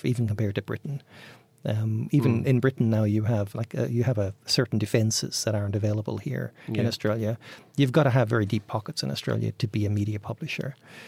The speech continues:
Speaker 1: Whereas that's not, not necessarily the same case everywhere else.
Speaker 2: So you actually have staff here, a small number of staff, but you publish out of the U S, is that?
Speaker 1: We,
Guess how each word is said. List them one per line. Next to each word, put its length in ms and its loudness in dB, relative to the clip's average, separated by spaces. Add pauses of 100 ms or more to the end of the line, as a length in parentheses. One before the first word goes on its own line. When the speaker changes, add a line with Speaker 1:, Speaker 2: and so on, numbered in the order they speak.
(300)
Speaker 1:
Whereas 220 -2
that's 140 -2
not, 220 -4
not 260 0
necessarily 540 -2
the 80 -6
same 240 -4
case 260 -6
everywhere 300 -8
else. 320 -10
Speaker 2:
So 100 -2
you 160 6
actually 240 0
have 140 -2
staff 560 -2
here, 280 -8 (100)
a 40 -10
small 200 -6
number 200 -6
of 60 -8
staff, 240 -6 (100)
but 140 -4
you 140 -6
publish 420 -6
out 100 -4
of 80 -8
the 100 -10
U 140 -6
S, 220 -12
is 80 -10
that? 160 -2
Speaker 1:
We, 180 4